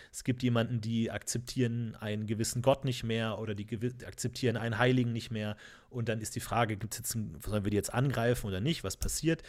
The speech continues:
dann, glaub ich, muss man das mit den Spielern klar absprechen und sagen, das ist diese Art von Abenteuer,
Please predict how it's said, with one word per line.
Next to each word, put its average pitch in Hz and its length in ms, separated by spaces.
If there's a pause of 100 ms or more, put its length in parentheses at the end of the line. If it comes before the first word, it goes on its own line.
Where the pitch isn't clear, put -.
(280)
dann, 110 120
glaub 131 200
ich, 123 100
muss 131 160
man 135 100
das 127 140
mit 120 80
den 113 80
Spielern 120 360
klar 113 280
absprechen 135 480
und 120 60
sagen, 113 340 (300)
das 107 160
ist - 160
diese 139 200
Art 143 200
von - 120
Abenteuer, 135 640